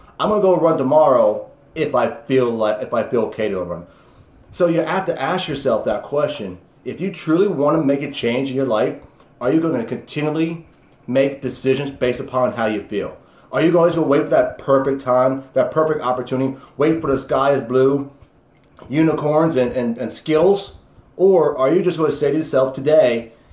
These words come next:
"You know what? Regardless of the outcome, regardless of my environment, regardless of how I feel, regardless of whatever happens to me, I'm gonna stick to my commitment because it's the principle of completing that."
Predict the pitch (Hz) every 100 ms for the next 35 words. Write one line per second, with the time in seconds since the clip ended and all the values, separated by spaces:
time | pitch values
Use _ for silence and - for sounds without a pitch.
0 | - 117 135 127 127 135 147 - 127 -
1 | 165 170 202 170 143 131 123 107 - 104
2 | 104 107 - 165 202 180 143 139 127 123
3 | 113 110 107 104 143 208 175 131 143 127
4 | 117 127 120 120 208 170 127 147 - 156
5 | 156 - 185 208 147 - 110 101 98 _
6 | _ _ _ _ _ - 147 196 180 143
7 | - - - 190 165 - - 110 123 156
8 | 156 151 156 143 104 98 - _ _ -
9 | 120 135 120 - 127 - - - - 208
10 | 208 127 131 - - - - 185 135 95
11 | 82 - -